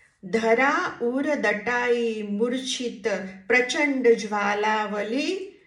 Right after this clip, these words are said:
બહિર્ગત બની રહો. ધરા ઉર દટાઈ મૂર્છિત પ્રચંડ જ્વાલાવલી. ધરતીના પેટાળમાં દટાઈ રહેલી, મૂર્છિત થયેલી એવી જે જ્વાળામુખી છે,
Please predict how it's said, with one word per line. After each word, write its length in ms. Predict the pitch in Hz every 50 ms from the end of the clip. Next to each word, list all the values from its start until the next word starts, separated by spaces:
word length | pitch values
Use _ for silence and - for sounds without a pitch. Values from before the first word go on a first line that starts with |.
| _ _ -
બહિર્ગત 720 | 180 180 208 202 202 240 226 233 208 190 202 202 202 202
બની 340 | 190 185 185 190 247 302 339
રહો. 480 | - 220 - 180 185 - - - - _ _ _ _ _ - - - - _ _ _ _ _ _ _ _ _ - _ _ -
ધરા 460 | 208 214 208 220 226 233 254 - - 220
ઉર 260 | 214 220 233 233 233
દટાઈ 760 | 202 180 185 180 180 185 - 202 202 208 226 240 254 269 269
મૂર્છિત 720 | 254 220 208 226 254 262 262 254 - - 349 370 - - -
પ્રચંડ 680 | 202 202 - 220 226 226 - 339 349 370 370 359 262 240 - - - - - -
જ્વાલાવલી. 1000 | 220 196 208 220 202 196 185 185 180 170 - - - - - - - - - - - - _ _ _ _ _ _ _ _ _ _ _ _ _ _ _ _ _ _ _ _ _
ધરતીના 580 | - 175 233 247 240 226 - 285 277 240 233 226
પેટાળમાં 1200 | - - 208 208 214 208 226 240 240 240 247 262 269 262 269 254 214 196 190 196 190 - - - - - _ _ _ _ _ _ _ _ _ _ _ -
દટાઈ 520 | 202 196 233 240 233 - 262 247 240 240
રહેલી, 460 | 233 233 208 220 208 196 190 190 196 190
મૂર્છિત 680 | 196 233 262 285 - - - - 285 285 277 - -
થયેલી 380 | 254 202 190 190 196 196 196
એવી 400 | 185 - 202 214 226 240 220 196
જે 180 | - 185 208 196
જ્વાળામુખી 760 | 196 196 202 220 226 254 302 320 320 277 233 226 - 226 202 -
છે, 340 | - - - 190 190 -